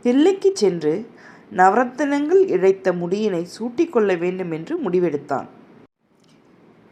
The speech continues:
பேராவலுடன் தில்லையம்பதிக்கு விரைந்தார்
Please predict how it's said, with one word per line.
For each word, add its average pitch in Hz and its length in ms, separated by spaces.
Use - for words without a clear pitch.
பேராவலுடன் 220 1000
தில்லையம்பதிக்கு 196 920
விரைந்தார் 185 500